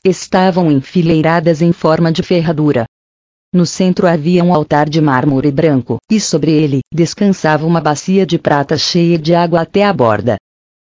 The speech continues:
Quando Cassandra retirou a arca de sua bolsa de couro de dragão verde, as pedras emitiram sons agudos, graves e melancólicos.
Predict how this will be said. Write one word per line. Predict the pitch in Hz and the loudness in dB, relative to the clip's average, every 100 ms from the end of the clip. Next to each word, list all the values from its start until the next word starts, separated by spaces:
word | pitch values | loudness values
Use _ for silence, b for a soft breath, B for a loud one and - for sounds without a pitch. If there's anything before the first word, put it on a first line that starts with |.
| _ | _
Quando | 175 170 160 | 0 2 0
Cassandra | - 185 - 175 180 123 117 | 0 -4 -2 0 0 -2 -2
retirou | - 196 202 185 | -2 -2 0 2
a | 185 | 2
arca | 175 180 147 | 2 0 -2
de | 165 185 | -2 -2
sua | - 190 | 0 -2
bolsa | 147 135 135 160 | 0 0 0 -2
de | 160 | -2
couro | - 160 185 190 | -2 0 0 0
de | 185 | 0
dragão | 156 147 175 196 | 0 0 0 0
verde, | 160 165 156 139 120 | 0 0 0 -4 -4
as | 160 156 | -4 -4
pedras | - 170 156 160 | -2 0 2 2
emitiram | 147 185 - 165 139 | 0 0 0 0 0
sons | 131 160 156 | 0 0 0
agudos, | 165 147 165 160 180 - - | 0 2 2 0 -4 -8 -6
graves | 139 135 165 147 156 | 0 2 2 0 0
e | |
melancólicos. | 180 151 143 139 147 120 117 107 98 | 0 2 0 0 0 0 -2 -4 -8